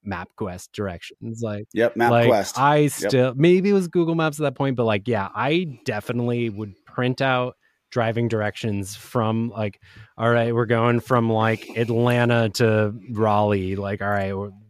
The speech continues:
Speaker 1: print out my directions," whatever. Like, that was how I started out touring. So that, that gives you an idea of, like, you know, it was, it was a different time. And,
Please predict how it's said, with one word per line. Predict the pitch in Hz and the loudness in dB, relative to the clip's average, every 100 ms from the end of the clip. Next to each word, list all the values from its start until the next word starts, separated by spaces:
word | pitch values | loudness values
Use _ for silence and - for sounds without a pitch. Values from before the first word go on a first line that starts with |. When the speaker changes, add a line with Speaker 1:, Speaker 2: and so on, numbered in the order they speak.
| _ | _
Speaker 1:
print | 135 131 | -2 0
out | 135 | 2
my | 135 131 | 2 2
directions," | 131 123 113 131 120 120 | 4 4 2 0 2 2
whatever. | 117 113 110 110 104 - - | 0 -2 0 -2 -4 -10 -8
Like, | 123 107 | -4 0
that | 131 | 2
was | 123 | 4
how | 139 | 4
I | 127 | 2
started | - 113 110 101 | 2 0 0 0
out | 101 | -4
touring. | - 95 92 92 | -4 -4 -4 -6
So | - | -6
that, | 98 107 107 | -6 -4 -4
that | 107 | -4
gives | 101 98 | -4 -4
you | |
an | 95 | -4
idea | 95 98 92 | -4 -6 -8
of, | |
like, | 95 95 90 - _ _ _ _ _ - | -14 -16 -16 -20 _ _ _ _ _ -6
you | 107 | -4
know, | 95 90 104 - _ | -2 -6 -10 -18 _
it | 135 | -2
was, | 147 139 | -2 -2
it | - | 0
was | 156 160 | 2 2
a | 175 | 2
different | 175 170 160 | 2 2 2
time. | 185 147 110 107 | 2 2 2 2
And, | 110 117 | 0 -2